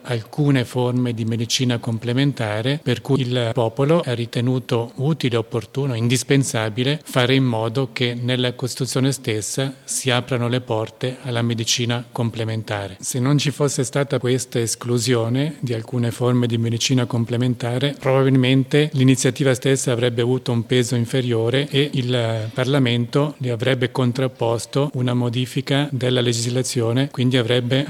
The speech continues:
risposto in maniera indiretta all'iniziativa. Siccome c'è stato questo elemento, quindi l'esclusione di alcune forme di medicina complementare, il Parlamento ha operato a livello di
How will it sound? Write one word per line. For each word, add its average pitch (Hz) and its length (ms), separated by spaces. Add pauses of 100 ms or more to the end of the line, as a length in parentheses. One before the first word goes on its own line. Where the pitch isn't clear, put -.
(120)
risposto 123 540
in 135 60
maniera 120 320
indiretta 123 640
all'iniziativa. 110 880
Siccome - 480
c'è 123 140
stato 131 420
questo 131 600
elemento, 123 720
quindi 117 300
l'esclusione 123 600
di 120 60
alcune 117 360
forme 120 340
di 117 100
medicina 117 380
complementare, 120 880 (220)
il 139 160
Parlamento 123 800
ha 131 220
operato 120 720
a - 80
livello 120 540
di 127 220